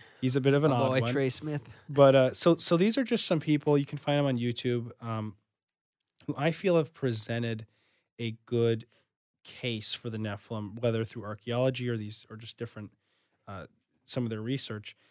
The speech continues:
Speaker 1: And now just, just a quick note before we get into that, I, or maybe we'll touch this later. Again, these sources are on YouTube. And so those, you know, so the,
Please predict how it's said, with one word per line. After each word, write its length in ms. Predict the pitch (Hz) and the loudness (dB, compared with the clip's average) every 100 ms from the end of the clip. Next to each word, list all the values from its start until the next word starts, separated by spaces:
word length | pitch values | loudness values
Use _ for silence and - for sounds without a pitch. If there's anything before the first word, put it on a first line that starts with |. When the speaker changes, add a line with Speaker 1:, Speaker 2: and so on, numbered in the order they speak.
| _ _ | _ _
Speaker 1:
And 120 | - 143 | -2 2
now 200 | 147 139 | 2 2
just, 240 | - 160 | -4 -6
just 200 | - 165 | -2 -2
a 60 | 147 | -2
quick 340 | - - 247 | -2 -2 0
note 200 | 160 151 | 0 0
before 260 | 131 - 147 | -2 0 0
we 100 | 131 | 2
get 160 | 120 113 | -2 -4
into 220 | 117 120 | -2 -4
that, 240 | 107 95 | -6 -12
I, 220 | - 117 - _ _ _ _ _ _ | -12 -12 -12 _ _ _ _ _ _
or 260 | 139 - | -14 -2
maybe 220 | 156 170 165 | 4 4 4
we'll 120 | 151 | -2
touch 280 | - 131 - | -4 -6 -6
this 200 | 117 - | -8 -6
later. 300 | 117 110 101 | -6 -6 -10
Again, 320 | 127 170 143 | -2 0 0
these 180 | 156 170 | -2 -4
sources 440 | 220 240 - 147 | -4 -6 -8 -10
are 160 | 123 135 | -8 -6
on 140 | 110 | -8
YouTube. 380 | 113 113 - 101 | -8 -12 -12 -14
And 120 | 110 | -12
so 160 | - 123 | -10 -6
those, 200 | 131 123 | -6 -8
you 120 | 123 | -10
know, 160 | 120 - | -12 -12
so 180 | - | -8
the, 120 | 120 | -8